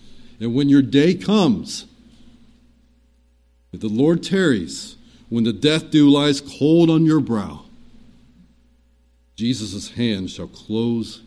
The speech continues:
your eyes, and you will open your eyes in heaven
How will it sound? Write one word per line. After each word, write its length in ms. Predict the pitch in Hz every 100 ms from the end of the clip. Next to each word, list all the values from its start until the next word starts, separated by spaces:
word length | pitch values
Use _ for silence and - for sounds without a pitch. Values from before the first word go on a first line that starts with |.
| -
your 180 | 101 -
eyes, 600 | 90 87 76 - - - _ - _ _ _ _ _ _ _ _
and 160 | 92 95
you 140 | 107
will 240 | 101 104 107
open 300 | 123 - 107
your 200 | 107 104
eyes 400 | 101 104 104 95
in 100 | 87
heaven 500 | - 120 117 85